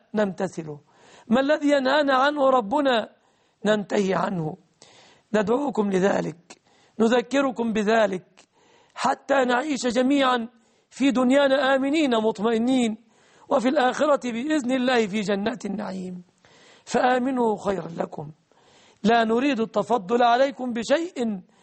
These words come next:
بل ندعوكم أن نكون نحن وأنتم عبيد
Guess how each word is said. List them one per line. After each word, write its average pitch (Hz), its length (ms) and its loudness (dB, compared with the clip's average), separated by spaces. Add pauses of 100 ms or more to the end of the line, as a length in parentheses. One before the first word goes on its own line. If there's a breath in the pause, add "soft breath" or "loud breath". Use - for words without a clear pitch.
(260 soft breath)
بل 247 220 0
ندعوكم 277 640 0 (440)
أن 254 180 0
نكون 262 380 0
نحن 285 300 0
وأنتم 294 520 0
عبيد 262 680 2